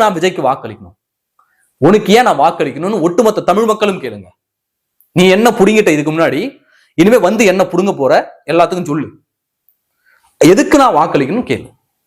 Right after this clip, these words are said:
இதை கேட்டீங்கன்னா அந்த தற்கூரி பயல்கள்கிட்ட ஒருத்தவன்ட்ட கூட பதில் கிடையாது. அப்படி இருந்திருந்தா தான் சொல்லியிருப்பானுங்களே.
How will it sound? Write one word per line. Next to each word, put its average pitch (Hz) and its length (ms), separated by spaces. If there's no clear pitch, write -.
இதை 147 140
கேட்டீங்கன்னா 220 460
அந்த 185 180
தற்கூரி 180 320
பயல்கள்கிட்ட 165 460
ஒருத்தவன்ட்ட 214 540
கூட 226 200
பதில் 180 200
கிடையாது. 113 280
அப்படி 123 220
இருந்திருந்தா 262 320
தான் 285 140
சொல்லியிருப்பானுங்களே. 208 580